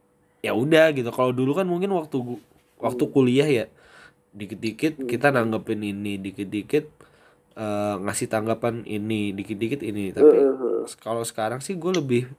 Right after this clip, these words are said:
Speaker 1: mikir, iya kalau s-, kalau emang itu salah, bilang itu salah. Tapi kalau udah bener ya
Speaker 2: Hmm.
Speaker 1: bener, maksudnya nggak perlu diper-, nggak
Speaker 2: Iya.
Speaker 1: perlu terlalu diperpanjang.
Speaker 2: Nggak usah diperpanjang.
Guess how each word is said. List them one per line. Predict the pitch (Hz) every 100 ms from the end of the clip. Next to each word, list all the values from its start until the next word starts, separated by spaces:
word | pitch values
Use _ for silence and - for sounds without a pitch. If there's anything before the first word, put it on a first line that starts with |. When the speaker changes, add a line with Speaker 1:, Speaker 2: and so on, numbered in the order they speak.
| _
Speaker 1:
mikir, | 123 113 - 202 240 _ _ - - - - _ _ _ _ -
iya | - 90
kalau | 87 95 98 95
s-, | - - - - - - - _ -
kalau | - 113
emang | 110 123 120 110
itu | 117 123
salah, | - 82 80 156 - - - _ _
bilang | 104 113 107 101
itu | 101 110
salah. | 110 82 80 82 160 - _ - _ _ _ _ _
Tapi | - 92 - 98
kalau | - 107 104
udah | 104 101
bener | 101 101
ya | 156 120
Speaker 2:
Hmm. | 160
Speaker 1:
bener, | 170
maksudnya | 170 113 120 190
nggak | 131 -
perlu | 104 104
diper-, | 104 - 107 - _ _
nggak | 113
Speaker 2:
Iya. | 131 131
Speaker 1:
perlu | 123 120
terlalu | 120 110 117 117
diperpanjang. | 113 117 - 110 147 110
Speaker 2:
Nggak | 135 143
usah | 139
diperpanjang. | 143 151 160 165 175 196